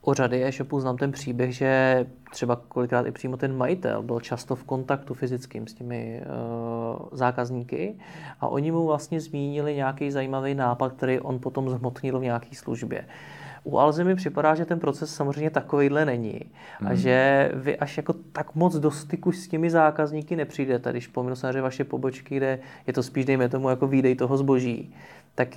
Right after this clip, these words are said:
Speaker 1: nasloucháte těm zákazníkům v tomhletom ohledu, co by vlastně chtěli?
Speaker 2: Já si myslím, že jo. Eh, já když teďka se vrátím zpátky k finančním službám, tak, eh,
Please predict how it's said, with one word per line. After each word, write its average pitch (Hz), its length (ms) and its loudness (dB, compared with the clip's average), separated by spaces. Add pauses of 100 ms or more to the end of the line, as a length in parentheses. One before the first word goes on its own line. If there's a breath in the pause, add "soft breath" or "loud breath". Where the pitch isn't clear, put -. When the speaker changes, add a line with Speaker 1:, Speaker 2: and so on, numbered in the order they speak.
(440)
Speaker 1:
nasloucháte 254 680 0
těm 262 180 -4
zákazníkům 185 580 2
v 151 60 -16
tomhletom 147 360 -2
ohledu, 139 220 0
co 139 160 -2
by 135 100 2
vlastně 135 280 -2
chtěli? 139 360 -4 (220)
Speaker 2:
Já 185 260 2
si - 160 -6
myslím, 214 240 -2
že - 120 2
jo. - 320 4 (380)
Eh, 110 40 6
já 110 100 6
když 120 160 -6
teďka 143 320 4 (320)
se - 180 -2
vrátím 127 340 2
zpátky - 420 -4
k - 60 -14
finančním 127 420 -2
službám, 113 600 2
tak, - 300 -4
eh, - 120 -8